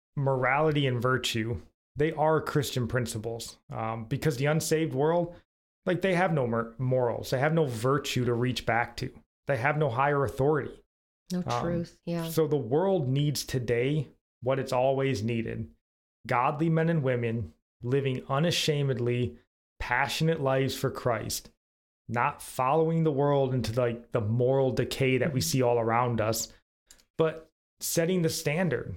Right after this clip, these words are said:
Speaker 1: for the rest of the world to follow. And yeah, we'll catch flack, you know, along the way. And if things get bad here, we'll probably catch more than flack.
Speaker 2: Mm-hmm.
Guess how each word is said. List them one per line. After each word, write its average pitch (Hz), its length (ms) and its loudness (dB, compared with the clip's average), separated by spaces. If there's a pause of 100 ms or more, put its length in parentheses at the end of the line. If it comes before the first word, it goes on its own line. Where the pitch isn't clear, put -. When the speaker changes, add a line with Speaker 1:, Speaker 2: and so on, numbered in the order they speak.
Speaker 1:
for - 140 -4
the 135 80 2
rest 135 340 0
of 135 60 0
the 135 80 2
world 131 300 0
to 120 80 0
follow. - 580 -2 (600)
And 185 140 2
yeah, 175 200 4
we'll 139 220 2
catch 160 320 0
flack, 120 540 -2 (240)
you 127 120 -4
know, 120 160 0
along 123 340 0
the 123 80 2
way. 117 260 2
And 131 100 2
if 120 120 0
things 147 260 2
get 143 200 0
bad 127 300 2
here, 175 220 4
we'll 165 140 4
probably 156 380 2
catch 160 320 0
more 143 220 4
than 117 160 -2
flack. 110 540 -4
Speaker 2:
Mm-hmm. 170 340 0